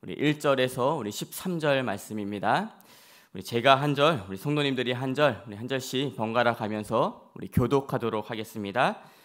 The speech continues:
제가 일 절 먼저 봉독해 드리도록 하겠습니다. "형제들아, 내 마음에 원하는 바와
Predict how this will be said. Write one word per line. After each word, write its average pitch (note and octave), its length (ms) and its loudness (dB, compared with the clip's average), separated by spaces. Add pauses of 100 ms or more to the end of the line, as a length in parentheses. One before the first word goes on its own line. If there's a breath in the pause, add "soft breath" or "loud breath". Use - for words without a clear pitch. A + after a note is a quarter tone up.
(180 loud breath)
제가 G2+ 220 -6
일 B2+ 160 -2
절 C3 180 0
먼저 B2+ 560 0
봉독해 A2 440 -6
드리도록 G#2+ 420 -8
하겠습니다. G#2 600 -4 (680 soft breath)
"형제들아, D3+ 760 6
내 C#3+ 200 6
마음에 C#3 420 8
원하는 C3+ 560 4
바와 B2 500 6